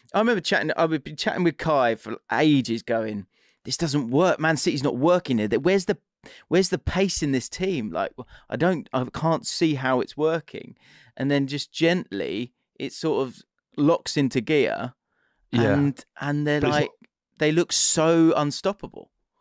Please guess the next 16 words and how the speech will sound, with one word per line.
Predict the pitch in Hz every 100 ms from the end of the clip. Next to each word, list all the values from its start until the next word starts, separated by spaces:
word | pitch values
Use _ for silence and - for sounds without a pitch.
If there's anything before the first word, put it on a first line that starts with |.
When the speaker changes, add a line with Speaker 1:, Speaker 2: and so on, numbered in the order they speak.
| -
Speaker 2:
It's | 113 147
not | 165
the | 151
first | 165 147 -
time | 135
it's | 113
happened. | 117 147 110 95
It |
consistently | - 117 - 156 - 110 98
happens, | 92 - 82 104
and |
that's | 123 135
the | 131
thing. | 139 143 82
It's | 80
deliberate. | - 113 143 117 78